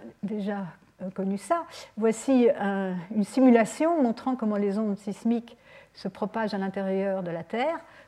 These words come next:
Vous voyez ici des ondes, c'est des ondes, bon, c'est des ondes S qui se propagent, qui se réfléchissent sur toutes les,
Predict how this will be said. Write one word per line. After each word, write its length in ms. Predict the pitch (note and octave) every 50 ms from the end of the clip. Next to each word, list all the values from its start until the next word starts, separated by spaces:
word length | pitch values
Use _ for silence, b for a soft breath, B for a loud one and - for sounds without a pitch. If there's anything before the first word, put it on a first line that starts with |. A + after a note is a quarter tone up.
| B -
Vous 100 | G3+ G3
voyez 280 | G3+ G3+ G3 A3 G#3+
ici 360 | G#3 F#3+ - - - - A#3+ A3
des 240 | G3+ G#3 G3 F3+
ondes, 340 | G#3 A3 A3 A3 G#3+ F#3+ F3 E3+
c'est 160 | - - F3
des 240 | D#3+ E3+ E3 E3+ F#3+
ondes, 180 | F#3 F3 F3
bon, 160 | D#3+ D#3 F3
c'est 140 | E3+ - G3
des 160 | F3 F3 E3+
ondes 160 | F3+ E3+ E3 -
S 320 | A3+ B3+ C4+ C4+ - - - B B B B B B
qui 120 | - A3 G3
se 100 | - G3
propagent, 680 | - - G3+ F#3+ - G#3+ G#3+ A#3+ C#4 D#4 - - -
qui 100 | - A3
se 160 | - - A3
réfléchissent 760 | G#3+ A#3 B3 A#3 - B3+ A3+ - - C#4 C4+ B3+ - - - B B B B B
sur 160 | - - A3
toutes 300 | - - A#3+ A#3 - -
les, 440 | A3 G#3+ G#3 G#3+ G3+ G3 G3 G#3 -